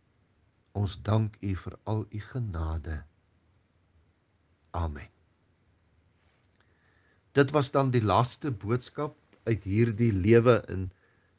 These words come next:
Dawid se geskiedenis, ekskuus, in hier, uit hierdie geskiedenis in Dawid se lewe. As die Here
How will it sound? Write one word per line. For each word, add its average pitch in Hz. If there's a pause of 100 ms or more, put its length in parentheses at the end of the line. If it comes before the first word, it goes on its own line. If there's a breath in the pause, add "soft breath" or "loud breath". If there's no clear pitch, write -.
Dawid 123
se 135
geskiedenis, 135
ekskuus, 107
in 107
hier, 104 (100)
uit 101
hierdie 104
geskiedenis 139
in 135
Dawid 127
se 135
lewe. 135 (1040 soft breath)
As 98
die 98
Here 127